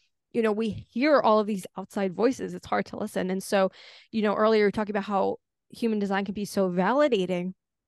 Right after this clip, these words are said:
I think that's, like, one of the most validating parts, because, you know, when I've had you read my human design chart, we can talk about a bit more of that later, but there were certain things I remember you told me where I was like, "Oh my gosh, I never thought of that, but that feels really aligned." But then there were also <laughs> several things where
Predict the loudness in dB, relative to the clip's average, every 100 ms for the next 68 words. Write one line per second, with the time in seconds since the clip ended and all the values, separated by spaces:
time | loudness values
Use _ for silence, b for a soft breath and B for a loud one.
0 | _ _ _ _ 2 2 4 2 2 2
1 | 0 0 0 0 0 0 -2 -4 -2 -4
2 | -6 -6 -6 -6 -6 -2 -2 -2 -8 b
3 | b b b -2 0 2 0 -2 -6 -2
4 | 0 0 -2 2 2 4 2 2 0 0
5 | -2 -4 -4 -4 -4 -2 -4 -4 -4 -2
6 | 0 0 0 -4 -8 _ -6 -2 0 -2
7 | -2 0 0 0 -2 -4 b b -4 -2
8 | 0 -2 0 -2 0 0 0 0 -2 -2
9 | 0 2 2 0 -4 -4 -2 0 2 2
10 | 2 0 0 -4 -6 -6 0 2 2 0
11 | -2 -2 -6 -2 -2 0 0 0 -4 -2
12 | -2 -2 -2 0 0 0 0 -2 -6 -2
13 | -2 0 -4 -4 -4 -4 -2 0 0 -2